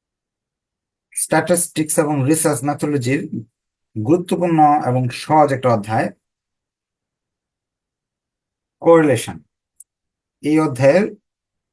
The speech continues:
দ্বিতীয় ক্লাস করব। গতদিন একটা ক্লাসে আমরা বেসিক আলোচনা করছিলাম কোরিলেশন জিনিসটা কি, কোরিলেশনের, আহ, কিভাবে বাস্তবে ব্যবহার হয়, এবং একটা কোরিলেশনের সমাধানও করছিলাম, একটা গ্রাফ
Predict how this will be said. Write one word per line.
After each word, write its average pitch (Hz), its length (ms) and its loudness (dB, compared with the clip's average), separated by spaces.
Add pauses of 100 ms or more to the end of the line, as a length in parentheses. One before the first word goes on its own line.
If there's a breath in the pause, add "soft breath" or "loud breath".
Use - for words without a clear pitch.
(640)
দ্বিতীয় 180 320 2
ক্লাস - 260 -2
করব। 80 280 -10 (400)
গতদিন 143 340 2
একটা 139 240 -2
ক্লাসে 143 380 0
আমরা 147 220 2
বেসিক 135 420 -4
আলোচনা 143 340 -4
করছিলাম 131 400 -4
কোরিলেশন 135 540 0
জিনিসটা 127 380 -2
কি, 127 320 -6 (1000)
কোরিলেশনের, 135 840 2 (340)
আহ, 104 360 -6
কিভাবে 127 640 4 (240)
বাস্তবে 123 460 -4
ব্যবহার 127 380 0
হয়, 120 240 -10 (1500)
এবং 156 240 0
একটা 143 180 -10
কোরিলেশনের 143 520 -4
সমাধানও 139 500 -2
করছিলাম, 147 440 -2
একটা 127 180 -4
গ্রাফ 131 560 2